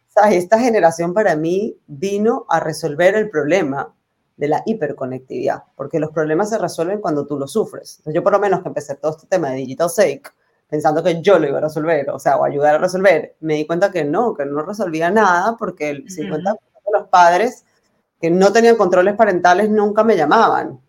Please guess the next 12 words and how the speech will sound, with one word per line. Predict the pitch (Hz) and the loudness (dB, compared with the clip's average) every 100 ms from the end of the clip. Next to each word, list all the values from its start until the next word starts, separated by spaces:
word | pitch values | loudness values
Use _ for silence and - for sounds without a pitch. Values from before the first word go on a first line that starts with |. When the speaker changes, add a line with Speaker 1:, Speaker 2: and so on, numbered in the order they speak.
| _ | _
Speaker 1:
O | - | -4
sea, | 190 175 151 | 4 4 4
no | 151 | 2
había | 160 202 | 0 2
manera | 214 165 180 196 202 | 2 2 2 4 4
alguna. | 208 254 226 156 - - _ _ | 4 4 2 2 -4 -8 _ _
Em, | - 170 160 156 156 147 147 139 - _ - | -2 2 2 2 2 0 -4 -8 -18 _ -14
y | - 190 185 180 180 | -4 0 2 0 0
claro, | 208 269 214 156 - - _ | 4 6 6 4 0 -12 _
pero | 190 | -2
estamos | 185 185 185 | 2 2 0
preocupados, | 185 214 170 170 143 - - - | 2 0 0 2 2 0 -8 -20